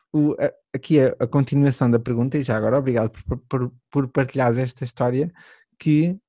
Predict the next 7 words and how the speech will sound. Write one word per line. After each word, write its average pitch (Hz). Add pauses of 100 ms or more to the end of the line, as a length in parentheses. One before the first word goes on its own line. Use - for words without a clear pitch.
(100)
eh, 135
desculpa -
esta 127
analogia 123
se -
calhar 117
meio 117